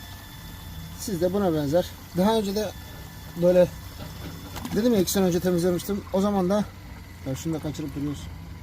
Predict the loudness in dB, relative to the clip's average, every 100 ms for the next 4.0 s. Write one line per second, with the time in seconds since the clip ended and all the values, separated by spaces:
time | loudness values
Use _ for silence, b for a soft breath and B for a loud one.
0 | -14 -16 -16 -16 -16 -16 -14 -14 -14 -14
1 | -14 -14 -14 -16 -16 -16 -16 -16 -14 -14
2 | -16 -16 -16 -16 -16 -16 -18 -16 -16 -16
3 | -16 -16 -12 -4 0 2 4 4 2